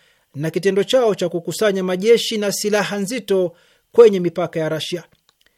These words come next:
Viongozi hao wa nchi za magharibi, kama kawaida yao, muda wote wanajipa haki ya kufanya lolote wanalotaka, lakini anapofanya mwingine hata dogo ya lile wanalofanya wao, wanakuwa wakali kupindukia.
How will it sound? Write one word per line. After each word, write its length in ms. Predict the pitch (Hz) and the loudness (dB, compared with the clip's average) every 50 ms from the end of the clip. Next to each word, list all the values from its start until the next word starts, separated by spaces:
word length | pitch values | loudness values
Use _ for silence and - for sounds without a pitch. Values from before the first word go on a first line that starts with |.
| _ _ _ _ - | _ _ _ _ 2
Viongozi 320 | 196 202 208 220 196 - - | 2 6 6 6 6 6 2
hao 240 | 190 269 302 262 | 2 4 6 6
wa 100 | 214 214 | 6 6
nchi 140 | 214 202 214 | 4 -2 -4
za 120 | 190 196 185 | -4 -2 -2
magharibi, 480 | 185 165 190 214 226 196 196 196 196 | 0 0 0 0 0 -2 -2 -4 -4
kama 300 | 196 - 220 214 202 196 | -2 -2 -2 -2 -2 -2
kawaida 340 | 202 202 196 196 196 185 196 | -2 0 2 2 2 2 2
yao, 420 | 208 208 202 190 180 175 175 175 - | 2 4 4 4 4 4 2 0 -4
muda 260 | 196 190 180 185 185 | -6 -4 0 2 4
wote 340 | 196 214 226 220 220 214 208 | 8 8 8 6 6 2 2
wanajipa 640 | 196 190 180 180 180 175 180 196 196 - - 185 180 | 4 4 2 2 0 -4 -2 -2 -4 -2 -2 -4 -4
haki 580 | - - - 240 233 - - _ - 208 190 | -4 -6 -2 -2 -2 -2 -2 _ -8 -2 0
ya 80 | 185 165 | 0 0
kufanya 480 | - 175 156 - 208 190 175 180 175 | 0 -8 -8 -4 -2 -2 -2 -2 -2
lolote 420 | 170 170 170 190 202 190 196 - 180 | -2 -2 2 2 2 2 2 -2 -2
wanalotaka, 720 | 175 175 175 170 180 175 - - 190 170 - - 160 - _ _ _ _ _ _ _ _ _ _ _ - | -2 0 -2 -4 -4 -4 -2 -2 -2 -2 -2 -6 -12 -12 _ _ _ _ _ _ _ _ _ _ _ -8
lakini 680 | 175 170 - - 247 226 202 190 185 180 180 175 165 _ _ _ _ _ _ _ _ _ _ | -8 -8 -6 -4 -4 -2 0 0 0 0 -2 -2 -6 _ _ _ _ _ _ _ _ _ _
anapofanya 800 | - 175 180 190 208 220 214 - 196 175 - - 208 196 185 185 175 | -8 -8 -6 -2 -2 -2 -2 -2 -4 -6 -2 0 -2 0 0 -2 -4
mwingine 440 | 175 175 170 160 208 202 185 185 175 | -4 -4 -4 -2 -2 0 0 0 -2
hata 460 | - - - - 254 247 - 226 214 | -4 -6 -4 -4 -4 -2 0 -2 4
dogo 400 | 202 214 214 196 180 185 185 185 | 6 6 6 8 6 4 4 4
ya 100 | 175 175 | 4 2
lile 300 | 185 208 196 185 180 180 | 2 2 2 2 2 2
wanalofanya 640 | 175 170 165 165 165 156 - - 190 180 175 175 | 2 0 -2 -2 -4 -4 -4 -4 -4 -2 0 4
wao, 460 | 180 214 233 220 196 185 180 170 175 _ _ _ _ _ _ _ _ _ - | 4 6 6 6 6 4 4 2 -2 _ _ _ _ _ _ _ _ _ -4
wanakuwa 420 | 170 165 165 165 160 - - 185 175 | -4 -2 -2 -2 -6 -4 -2 -2 0
wakali 400 | 175 165 170 - 214 190 170 165 | 0 -2 -2 -2 -2 -2 -2 -2
kupindukia. 600 | - - 156 - 160 156 151 - - - 160 165 | -6 -8 -10 -10 -10 -10 -10 -12 -12 -14 -14 -14